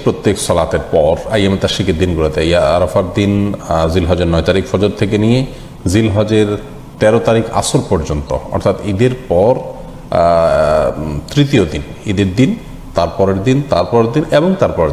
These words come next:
দিন আসর পর্যন্ত প্রত্যেক সালাতের পর নারী পুরুষ সবাই একবার করে তাকবীরে তাশরিক পাঠ করবেন। আল্লাহু আকবার, আল্লাহু আকবার, লা ইলাহা ইল্লাল্লাহ, আল্লাহু আকবার, আল্লাহু আকবার, লিল্লাহিল হামদ। যদি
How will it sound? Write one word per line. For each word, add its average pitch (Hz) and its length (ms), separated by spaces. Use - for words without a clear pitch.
দিন - 100
আসর 156 240
পর্যন্ত 104 520
প্রত্যেক 127 300
সালাতের 92 340
পর 92 120
নারী 85 240
পুরুষ 113 220
সবাই 131 200
একবার 80 240
করে 92 160
তাকবীরে 82 320
তাশরিক 92 280
পাঠ 98 200
করবেন। 117 240
আল্লাহু 82 360
আকবার, 80 280
আল্লাহু 76 260
আকবার, 127 320
লা 101 240
ইলাহা 92 440
ইল্লাল্লাহ, 85 600
আল্লাহু 90 380
আকবার, 117 480
আল্লাহু 80 380
আকবার, 78 300
লিল্লাহিল 71 300
হামদ। 90 260
যদি 123 180